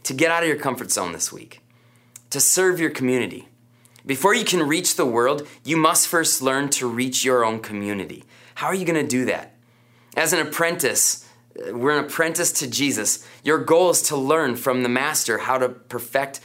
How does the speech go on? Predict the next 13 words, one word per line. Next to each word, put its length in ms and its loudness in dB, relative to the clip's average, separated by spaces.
your 140 -2
trade 360 0
or 60 0
your 140 -2
profession. 560 -4
Jesus 520 -2
is 160 0
our 140 0
master. 500 -4
We 220 2
are 120 2
the 140 2
apprentice. 800 -6